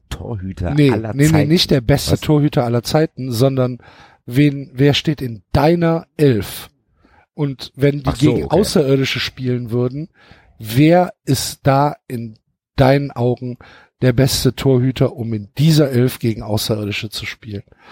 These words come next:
Speaker 2: Und es kann nur Toni Schumacher sein.
Speaker 1: Jetzt muss ich aber mal fragen, nehme ich jetzt, ich, ich stell mir einfach eine Mannschaft aus meinen Lieblingsspielern zusammen, oder?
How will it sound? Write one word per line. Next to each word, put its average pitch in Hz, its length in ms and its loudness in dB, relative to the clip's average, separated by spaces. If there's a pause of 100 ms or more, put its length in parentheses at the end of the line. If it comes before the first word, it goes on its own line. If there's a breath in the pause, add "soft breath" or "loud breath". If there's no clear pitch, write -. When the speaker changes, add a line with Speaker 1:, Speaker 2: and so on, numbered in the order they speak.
(240 loud breath)
Speaker 2:
Und 120 160 -2
es - 200 0
kann 175 360 0
nur 151 280 6
Toni 139 340 2
Schumacher 107 560 -4
sein. 101 320 -12 (1700 soft breath)
Speaker 1:
Jetzt 73 160 -2
muss 107 160 2
ich 98 100 6
aber 92 140 2
mal 87 160 2
fragen, 82 420 -2 (260 soft breath)
nehme 101 320 2
ich 120 100 -2
jetzt, 113 220 0
ich, 101 140 -6 (180)
ich - 220 -6
stell 123 280 0
mir 120 140 2
einfach 120 200 2
eine 107 180 0
Mannschaft 101 320 0
aus 80 120 0
meinen 78 160 2
Lieblingsspielern 80 480 -4
zusammen, 62 280 -6
oder? 69 260 -4